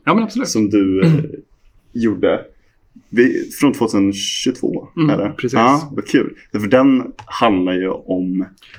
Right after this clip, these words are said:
Speaker 2: skulle du kunna
Speaker 1: Ja, men det handlar om en skådespelerska som, eh, vill slå igenom och får sin identitet, eh, stulen med hjälp av deepfake-teknologi. Så hon ser sig själv på trailers och så. Att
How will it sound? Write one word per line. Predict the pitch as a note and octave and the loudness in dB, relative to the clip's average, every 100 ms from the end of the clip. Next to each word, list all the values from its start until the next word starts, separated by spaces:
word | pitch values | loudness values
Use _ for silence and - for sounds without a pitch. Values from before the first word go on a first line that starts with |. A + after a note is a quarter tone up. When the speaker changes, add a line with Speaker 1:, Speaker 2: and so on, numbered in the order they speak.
| - _ | -20 _
Speaker 2:
skulle | - A#2+ A2 | -2 2 2
du | G#2 | 2
kunna | G#2+ G2+ G2+ - | 2 0 0 -2
Speaker 1:
Ja, | C#3 | 2
men | D3 D#3 | 4 4
det | |
handlar | F3+ F3+ E3+ D#3 | 4 4 4 4
om | |
en | D3+ C#3 | 4 0
skådespelerska | - E3 C#3+ B2+ D#3+ D#3 C#3+ C#3 B2 | 2 2 2 2 2 2 0 0 0
som, | - C3 B2 B2 | 2 2 2 2
eh, | A#2+ A#2+ B2+ B2+ C3 B2+ - C3+ | 0 -2 -6 -6 -6 -8 -10 -2
vill | C3+ B2 | 0 0
slå | - C3+ B2 | 0 2 4
igenom | A#2+ A#2 A2+ A2 | 2 0 -2 -4
och | B2+ A#2+ - - - - | -6 -8 -8 -8 -8 -4
får | A#2+ A2+ | -2 -2
sin | A#2+ A2+ | -4 -4
identitet, | A2+ A2+ A2+ A2 A#2+ A2+ - - - _ D3 B2+ B2+ | -4 -6 -6 -2 -2 -4 -8 -10 -12 _ -10 -8 -8
eh, | A#2+ | -6
stulen | - C3+ A2+ B2 | 0 2 2 0
med | A2 | 0
hjälp | G#2+ | -4
av | A2+ | -6
deepfake-teknologi. | A2 A#2 A#2+ - B2+ A2+ - A#2 - A#2 C3 G#2+ | -2 -2 -4 -4 -4 -4 -10 -10 -6 -2 -2 -2
Så | - | -6
hon | B2 | -6
ser | A#2 A#2+ | -4 -6
sig | - | -4
själv | - A#2+ A#2 | -4 -4 -6
på | - A2 - _ _ _ _ - _ - | -10 -16 -16 _ _ _ _ -20 _ 0
trailers | D3+ C#3 B2 A#2+ A#2 | 2 4 2 0 -2
och | |
så. | A2 - - _ _ _ | -6 -10 -16 _ _ _
Att | A#2+ - - | -14 -14 -14